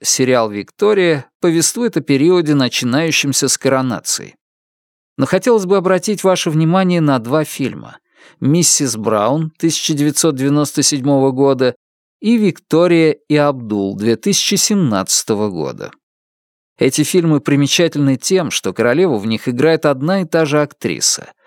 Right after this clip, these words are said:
а разница в возрасте актрисы в первом и втором фильмах соответствует разнице в возрасте самой Виктории. Сценарии написаны чрезвычайно деликатно, в них нет скабрезных намеков,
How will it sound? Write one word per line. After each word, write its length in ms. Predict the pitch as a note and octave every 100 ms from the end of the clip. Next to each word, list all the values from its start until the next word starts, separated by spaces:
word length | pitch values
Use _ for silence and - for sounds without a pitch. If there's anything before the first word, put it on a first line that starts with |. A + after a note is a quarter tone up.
| - -
а 120 | A#2
разница 480 | D3 E3 E3 D#3 E3+
в 60 | D#3
возрасте 540 | G3+ D3+ G#2 - B2+
актрисы 540 | A#2 - B2 G#2 - D#2
в 80 |
первом 320 | - E3+ C#3+ B2+
и 20 |
втором 360 | - B2 B2+
фильмах 400 | A#2+ G3 F3+ D#3
соответствует 800 | - A2+ - D#2 D2 - D3+ D#3+
разнице 460 | C#3 A2+ C#3+ D3+ E3
в 60 | A2+
возрасте 680 | F2+ F2+ A#2 - - D#3
самой 400 | C#3 D3+ C#3 D3+
Виктории. 640 | D#3 E3 - G3+ A#1+ - _ _ _ _ _ _ -
Сценарии 540 | - - F3+ G#3+ G#3+
написаны 520 | F#3 F3 G3 F3+ F#3+
чрезвычайно 760 | E3 E3 D#3 D#3 D3+ E3+ D#3+ D3+
деликатно, 800 | C#3+ C#3 - - C#2 - G#1+ - _ - -
в 100 | C#3+
них 240 | G3+ G#3 -
нет 200 | D#3 -
скабрезных 680 | - A#2 A#2+ B2 A#2 G#2+ A2+
намеков, 600 | A2+ C3 E3+ - D#3+